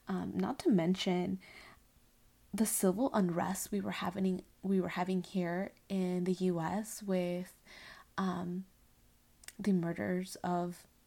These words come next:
innocent Black lives. And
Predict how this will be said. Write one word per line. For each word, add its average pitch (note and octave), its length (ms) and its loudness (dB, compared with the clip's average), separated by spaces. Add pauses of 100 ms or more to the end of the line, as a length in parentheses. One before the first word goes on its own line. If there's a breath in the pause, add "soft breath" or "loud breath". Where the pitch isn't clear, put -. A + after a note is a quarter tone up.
(220)
innocent F#3 460 0 (140)
Black F3 440 -4 (560)
lives. F#3 640 -2
And F#3 420 2